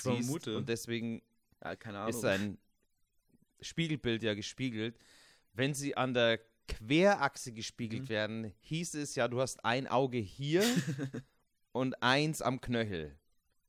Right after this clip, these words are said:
Speaker 2: Ja.
Speaker 1: Was tatsächlich, glaub ich, sogar besser wär, oder?
Speaker 2: In welchen
Speaker 1: Also,
Speaker 2: Situationen?
Speaker 1: dann würde
Speaker 2: Also,
Speaker 1: man nicht
Speaker 2: wenn
Speaker 1: so
Speaker 2: we-
Speaker 1: oft in Scheiße treten.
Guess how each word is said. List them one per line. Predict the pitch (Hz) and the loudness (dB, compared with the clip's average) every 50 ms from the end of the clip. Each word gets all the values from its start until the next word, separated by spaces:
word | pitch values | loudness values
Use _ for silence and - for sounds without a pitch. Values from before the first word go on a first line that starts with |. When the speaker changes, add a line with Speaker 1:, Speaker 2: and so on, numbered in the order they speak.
| _ _ _ _ | _ _ _ _
Speaker 2:
Ja. | - 123 - - _ _ _ _ _ _ _ _ _ _ _ _ _ _ _ _ _ _ _ _ _ _ - - - | -4 -4 -4 -4 _ _ _ _ _ _ _ _ _ _ _ _ _ _ _ _ _ _ _ _ _ _ -20 -20 -2
Speaker 1:
Was | - 113 147 233 311 - - - - - - | 4 6 6 6 6 2 -2 -4 -6 -10 -8
tatsächlich, | - 131 143 139 - 208 208 240 294 220 170 - - _ _ _ _ | -6 -6 -6 -4 -2 -2 -2 -2 -4 -6 -10 -12 -18 _ _ _ _
glaub | - 135 131 165 196 | 0 2 4 4 2
ich, | 220 175 | 2 -2
sogar | - - 180 147 160 131 | -4 -4 -2 -2 -2 -2
besser | - 156 156 - - 285 233 120 | 0 -2 -2 0 0 -2 -2 -2
wär, | 92 87 80 78 78 71 71 - - - | -2 -2 -2 -2 -4 -6 -8 -12 -12 -6
oder? | - 113 151 208 - | -2 -2 0 0 0
Speaker 2:
In | 135 147 143 | 0 2 2
welchen | 147 156 165 170 | 2 2 2 0
Speaker 1:
Also, | 139 147 | 0 0
Speaker 2:
Situationen? | 147 117 147 135 131 127 - - 135 131 123 110 | 2 4 4 4 4 4 2 0 -2 -2 -2 0
Speaker 1:
dann | 120 117 120 104 | 0 -2 -2 -4
würde | 104 - | 0 2
Speaker 2:
Also, | - 139 139 156 | 4 4 6 6
Speaker 1:
man | 156 156 | 4 4
nicht | 175 - | 2 2
Speaker 2:
wenn | 151 | 2
Speaker 1:
so | 139 | 2
Speaker 2:
we- | 151 | 2
Speaker 1:
oft | 147 - - | 2 0 -2
in | 151 139 | -6 -4
Scheiße | - - 127 127 185 - - 147 | -2 -2 -2 -2 -2 -4 -8 -8
treten. | - 107 90 85 - - 80 73 71 | -6 -6 -6 -6 -6 -8 -12 -6 -4